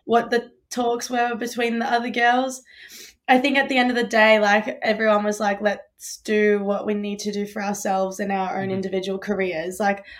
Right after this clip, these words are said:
Speaker 1: I understand that there was a lot of talk about how we should have stayed together, but there was also, like, a bunch of us that had been there for four years already and were kinda like, uh,
Speaker 2: Mm-hmm.
Speaker 1: We were kinda, like, a bit done with Albuquerque and,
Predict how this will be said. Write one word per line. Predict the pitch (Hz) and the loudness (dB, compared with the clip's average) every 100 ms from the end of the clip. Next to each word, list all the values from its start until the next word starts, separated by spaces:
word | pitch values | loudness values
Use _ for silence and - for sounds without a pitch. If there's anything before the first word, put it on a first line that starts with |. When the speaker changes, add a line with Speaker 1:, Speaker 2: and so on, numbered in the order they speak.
| - | 0
Speaker 1:
I | 220 | 2
understand | 233 220 233 220 | 4 2 2 2
that | 214 | 2
there | 214 | 0
was | 208 | 0
a | 208 | 0
lot | 202 | 0
of | 202 | -2
talk | 208 196 202 | 0 0 0
about | 202 196 | -6 -2
how | 196 196 | 0 0
we | |
should | 202 196 | -2 -4
have | 202 208 | -4 -4
stayed | 226 220 | -2 -4
together, | 226 233 226 247 214 | -2 -2 0 0 0
but | 214 208 - _ - - _ | 0 0 -6 _ -20 -20 _
there | 208 240 | 2 4
was | 226 | 4
also, | 226 220 247 226 | 2 0 0 2
like, | 220 220 | 2 2
a | |
bunch | 202 202 202 | 2 2 2
of | 214 | 0
us | 196 196 214 | 0 0 -2
that | 196 | -2
had | 196 190 | -2 0
been | 196 | -2
there | 196 190 | -2 -4
for | 208 | -6
four | 208 202 190 | -6 -4 -4
years | 185 180 185 | -4 -4 -4
already | 185 185 180 175 | -2 -2 -4 -6
and | 180 | -8
were | 190 | -8
kinda | 190 196 185 185 | -8 -8 -6 -8
like, | 175 180 - _ _ _ _ _ _ 208 | -6 -8 -10 _ _ _ _ _ _ 0
uh, | 185 180 170 165 | 0 0 -2 -6
Speaker 2:
Mm-hmm. | - _ _ _ _ - | -10 _ _ _ _ -4
Speaker 1:
We | 202 | -2
were | |
kinda, | 196 202 196 | -2 -2 0
like, | 196 196 - - | 0 -2 -4 -8
a | |
bit | 190 196 - | -6 -4 2
done | 202 190 | 2 4
with | 190 | 0
Albuquerque | 196 190 190 185 190 185 180 190 185 | 0 -2 -2 -6 -4 -6 -6 -8 -8
and, | 180 180 | -8 -12